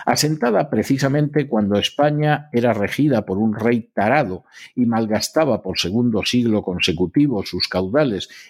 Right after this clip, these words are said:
en defender la liberticida contrarreforma, esa base puritana, repetimos, explica muchas, muchísimas circunstancias, por más que a muchos les ataque los nervios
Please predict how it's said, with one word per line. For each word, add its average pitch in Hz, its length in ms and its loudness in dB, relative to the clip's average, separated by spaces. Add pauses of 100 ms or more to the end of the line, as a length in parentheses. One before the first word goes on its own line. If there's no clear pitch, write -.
en 110 260 0
defender 127 640 0
la 82 140 0
liberticida 90 800 0
contrarreforma, 113 1080 -2 (400)
esa 170 320 0
base 85 320 -2
puritana, 107 720 0
repetimos, 101 720 0 (360)
explica 165 760 0
muchas, 135 600 -2
muchísimas 92 760 0
circunstancias, 120 1000 0 (340)
por 127 200 2
más 180 240 -2
que - 160 -2
a 110 40 2
muchos 170 600 0
les 95 240 2
ataque 120 360 0
los 90 220 -2
nervios 110 520 2